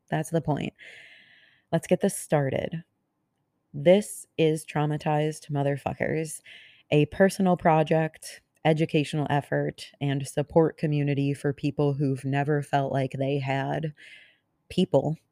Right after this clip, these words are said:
before. There's a never-ending amount to say about the impact of P T S D on a continuous, lifelong scale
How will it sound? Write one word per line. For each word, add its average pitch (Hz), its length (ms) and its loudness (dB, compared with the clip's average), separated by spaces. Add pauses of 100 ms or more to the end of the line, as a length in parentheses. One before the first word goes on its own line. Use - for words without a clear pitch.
(100)
before. 143 500 0 (1120)
There's 165 280 4
a 165 180 4
never-ending 170 1500 0
amount 143 480 0
to 160 100 -2
say 139 280 0
about 135 260 0
the 131 120 -2
impact 139 440 -2
of 143 140 -6
P 135 180 -4
T 139 160 -4
S 135 220 -2
D 135 360 -2
on 143 140 2
a 139 140 0
continuous, 151 880 -2
lifelong 135 640 -2
scale - 680 -2